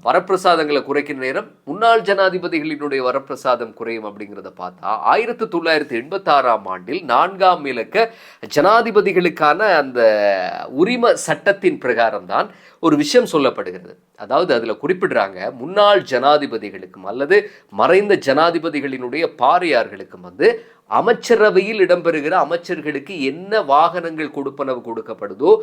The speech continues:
அது மாதிரி என்ன எரிபொருள், அ, சலுகைகள் கொடுக்கப்படுதோ, அதெல்லாமே முன்னாள் ஜனாதிபதிகளுக்கும் கொடுக்க வேண்டும் என்கிற ஒரு விஷயம் அந்த சட்டமூலத்தில்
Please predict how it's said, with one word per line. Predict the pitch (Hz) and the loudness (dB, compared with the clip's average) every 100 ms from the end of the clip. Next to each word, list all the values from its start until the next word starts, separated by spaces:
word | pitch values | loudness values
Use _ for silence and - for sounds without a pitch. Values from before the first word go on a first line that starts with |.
| - _ | 0 _
அது | 113 117 | -6 0
மாதிரி | 143 156 165 | 0 2 4
என்ன | 139 180 208 170 131 113 | 4 4 2 4 4 2
எரிபொருள், | 117 180 185 185 175 151 127 113 | 2 -2 0 2 4 2 0 0
அ, | 104 98 | 2 0
சலுகைகள் | - 143 180 175 160 | 0 0 0 0 -2
கொடுக்கப்படுதோ, | 131 120 - 104 131 | -6 -10 -12 -12 0
அதெல்லாமே | 165 113 165 233 226 151 110 98 - _ _ | 2 2 2 2 4 2 0 -8 -10 _ _
முன்னாள் | 120 160 262 262 247 | -10 2 6 6 6
ஜனாதிபதிகளுக்கும் | 185 180 170 147 135 123 113 107 226 | 4 4 4 2 0 0 -4 -8 -10
கொடுக்க | 220 170 220 240 | -2 -2 0 2
வேண்டும் | 202 190 175 156 | 4 2 0 -2
என்கிற | 139 131 123 | -2 -2 -4
ஒரு | 110 104 | -4 -10
விஷயம் | 123 - 226 | -10 0 2
அந்த | 208 160 | 2 0
சட்டமூலத்தில் | 151 147 147 190 165 131 - | -2 -2 -2 -4 -2 -4 -4